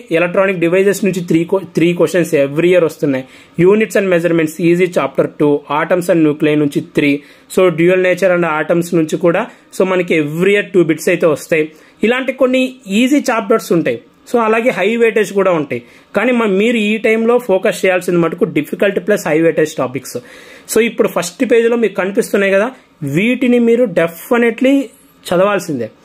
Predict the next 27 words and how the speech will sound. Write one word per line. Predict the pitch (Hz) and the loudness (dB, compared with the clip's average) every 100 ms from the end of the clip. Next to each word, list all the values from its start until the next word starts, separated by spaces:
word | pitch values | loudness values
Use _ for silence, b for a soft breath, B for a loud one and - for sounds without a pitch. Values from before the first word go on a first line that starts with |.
| b _ - | b _ -8
కష్టమైనా | 170 - 240 240 240 233 | -8 -4 -2 0 0 0
సరే | 240 262 | 2 2
మీరు | 247 233 | 2 0
prepare | 196 214 202 | 0 0 2
అవ్వాల్సిందే. | 185 170 175 147 117 B B B B _ - 139 147 | 0 0 -2 -4 -6 B B B B _ -6 0 2
ఎలా | 202 269 269 | 2 2 2
లేదన్నా | 254 262 277 302 294 - 160 | 0 0 0 0 -4 -2 0
మినిమం | 233 285 285 277 - _ _ _ _ _ | 4 4 4 2 -2 _ _ _ _ _
ప్రతి | 175 180 180 262 | -2 0 0 2
ఇయర్ | 269 254 | 2 0
three | 233 220 | -2 0
questions | 185 220 185 | 0 0 0
వస్తాయి | 175 165 143 | -2 0 2
ఈ | 175 185 | 2 0
chapters | 170 - 156 160 | -2 -4 -4 0
నుంచి. | 135 127 117 - B B B B 160 | -2 -2 -10 -12 B B B B -4
ఆ | 185 | 0
తర్వాత | 226 226 233 233 | 0 0 0 0
next | 208 - 214 | -2 -2 -2
second | 196 190 202 202 | 0 -2 -2 0
పేజీలో | 175 156 147 | 0 0 -2
kinematics, | 175 185 190 180 175 - - 139 | 0 0 -2 -2 -4 -6 -6 -4
thermodynamics | 170 190 220 220 208 196 190 180 | -2 0 2 2 2 0 -2 -2
నుంచి | 180 185 | -2 -2
five | 170 160 151 | 0 0 0
questions | 135 180 180 | 0 0 0
అడిగారు | 139 131 120 | 0 -2 -4